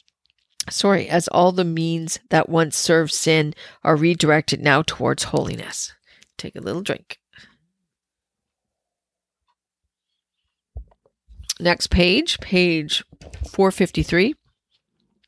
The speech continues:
Sentence four says, "And so the body has your faith and your belief, but holiness would set your brother free, removing hatred by removing fear, not as a symptom, but at its source."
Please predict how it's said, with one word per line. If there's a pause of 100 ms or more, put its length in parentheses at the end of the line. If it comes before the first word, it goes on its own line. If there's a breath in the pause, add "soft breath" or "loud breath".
(160)
Sentence
four
says,
"And
so (320 loud breath)
the
body
has
your
faith (380 loud breath)
and
your
belief, (560)
but
holiness (1200 soft breath)
would
set
your
brother
free, (220 soft breath)
removing
hatred
by
removing
fear, (320 loud breath)
not
as
a
symptom,
but
at
its
source."